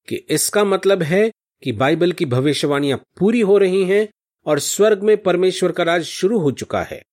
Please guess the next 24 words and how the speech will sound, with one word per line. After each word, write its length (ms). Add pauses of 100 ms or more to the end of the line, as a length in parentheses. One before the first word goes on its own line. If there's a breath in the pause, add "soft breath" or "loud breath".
(800)
जैसे 380
जैसे 320
हरमगिदोन 680
पास 440
आएगा, 500 (560)
मुसीबतें 840
बढ़ती 300
ही 160
जाएंगी। 460 (920)
पर 100
हम 220
कितने 320
खुश 380
हैं 200 (520)
कि 60
यहोवा 440
ने 100
हमें 280
यह 200
समझने 440
में 120
मदद 360
की 180
है 300